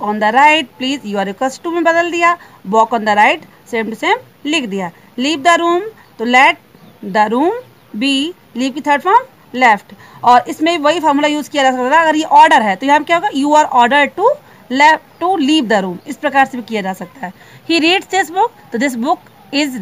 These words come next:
read by him"। तो हेल्पिंग वर्ब्स का selection बहुत सोच समझ कर करना है। "Do this work", "let this work be done",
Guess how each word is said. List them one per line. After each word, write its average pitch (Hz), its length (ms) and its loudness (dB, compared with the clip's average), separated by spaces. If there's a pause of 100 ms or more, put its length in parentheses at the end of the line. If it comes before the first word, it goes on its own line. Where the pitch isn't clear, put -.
read 285 200 0 (240)
by 240 260 2 (340)
him"। 202 240 -2 (360)
तो 349 100 4
हेल्पिंग 339 280 2
वर्ब्स 359 160 2
का 339 80 -10
selection 349 380 0
बहुत 320 180 2
सोच 269 160 0
समझ 269 240 -2
कर 294 100 -2
करना 285 280 0
है। 320 160 -2 (440)
"Do 349 120 2 (100)
this 247 260 0
work", 285 260 4 (280)
"let 269 300 4 (420)
this 226 200 -6
work 277 320 2
be 277 220 -2 (500)
done", 233 300 2